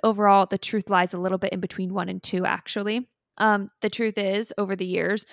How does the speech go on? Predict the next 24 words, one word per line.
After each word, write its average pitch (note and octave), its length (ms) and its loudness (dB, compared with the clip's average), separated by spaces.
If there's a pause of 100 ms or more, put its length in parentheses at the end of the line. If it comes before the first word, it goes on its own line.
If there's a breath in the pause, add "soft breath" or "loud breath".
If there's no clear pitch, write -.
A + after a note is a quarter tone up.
(280 loud breath)
photographers G#3+ 520 4
offering G3 420 2
cheap G3+ 340 -2
and F#3+ 120 -4
really F#3 180 0
free F#3 640 -4 (260)
trade F#3 300 -2
deals F#3 460 -2
and F#3 200 -8
photo F#3+ 240 -2
shoots F#3 420 -4 (360 loud breath)
has A3+ 560 2
cheapened D4+ 480 -4
and C4+ 140 -6
hurt C#4+ 260 -2
the - 120 -6
image C#4+ 320 -2
of B3 140 -4
the B3 80 -6
industry B3 360 -4
overall, B3 440 0
to - 120 -10
be B3+ 120 0
honest. B3 380 -2